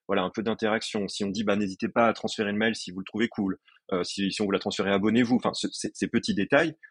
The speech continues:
c'est vraiment sympa. T'as plein de newsletters, donc Axios par exemple, mais, mais, mais plein d'autres, euh, qui introduisent la newsletter par un petit mot en disant, « Oui, bonjour, aujourd'hui c'est, euh, le nom du journaliste.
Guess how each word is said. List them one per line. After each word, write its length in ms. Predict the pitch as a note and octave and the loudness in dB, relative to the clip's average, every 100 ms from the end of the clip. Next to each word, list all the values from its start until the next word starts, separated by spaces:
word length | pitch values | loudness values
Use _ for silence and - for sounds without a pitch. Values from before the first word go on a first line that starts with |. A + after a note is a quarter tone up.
| _ | _
c'est 200 | - G#3 | -2 2
vraiment 260 | A2 A#2+ | 4 4
sympa. 340 | B2 C3+ C#3 C3+ - _ | 2 0 -2 -6 -14 _
T'as 100 | F#2+ | 0
plein 180 | - C3+ | 4 4
de 60 | |
newsletters, 520 | A#2 G#2 G2 F#2+ C#3 D#3 | 4 2 -2 2 4 4
donc 140 | G2 - _ - | -2 -10 _ -6
Axios 280 | F2+ - A2+ | -4 -2 -2
par 120 | F2+ | -2
exemple, 240 | F2 G2+ A2 | -2 -2 -4
mais, 140 | E2+ D#2+ | -8 -6
mais, 180 | E2 D#2 | -8 -6
mais 160 | F2+ F2 | -6 -2
plein 180 | G2 | 2
d'autres, 260 | G2 D#3 - _ _ _ | 4 2 -2 _ _ _
euh, 120 | G2+ | 4
qui 160 | F#2+ A2 | 6 6
introduisent 420 | A#2+ - B2+ C#3+ | 4 4 0 2
la 80 | B2 | 2
newsletter 360 | G#2+ G2 A2+ D3+ | 2 0 2 0
par 120 | A2+ | 2
un 80 | G2+ | -2
petit 180 | G2 A2 | -4 -4
mot 240 | A2 C#3+ - | 0 -2 -2
en 60 | |
disant, « 200 | F#2 G2+ A#2+ | -4 -2 0
Oui, 140 | A2 | -2
bonjour, 380 | G2+ F2+ A2+ C3+ | -2 -4 -2 -2
aujourd'hui 360 | G2 F2+ G#2 | -4 -2 -2
c'est, 220 | A#2 - F2+ | -2 -4 -4
euh, 180 | E2 D#2+ | -4 -8
le 100 | D2+ | -12
nom 100 | E2+ | -10
du 80 | G2 | -10
journaliste. 480 | - F2 F3 D4 - | -8 -8 -2 -2 -4